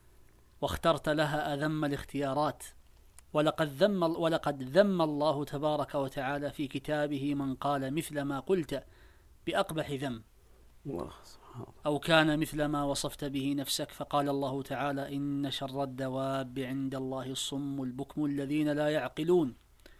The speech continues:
Speaker 1: ولو علم الله فيهم خيرا لأسمعهم،
Speaker 2: أسمعهم.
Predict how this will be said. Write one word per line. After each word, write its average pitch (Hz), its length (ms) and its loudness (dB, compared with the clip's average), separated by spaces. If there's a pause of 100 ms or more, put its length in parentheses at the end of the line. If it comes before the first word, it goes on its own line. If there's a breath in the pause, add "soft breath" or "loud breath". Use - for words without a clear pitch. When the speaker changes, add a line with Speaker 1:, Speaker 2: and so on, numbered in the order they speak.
(520 soft breath)
Speaker 1:
ولو 156 260 6
علم 170 340 6
الله 160 360 2
فيهم 143 300 0
خيرا 143 340 0
لأسمعهم، 135 540 0
Speaker 2:
أسمعهم. 139 300 -2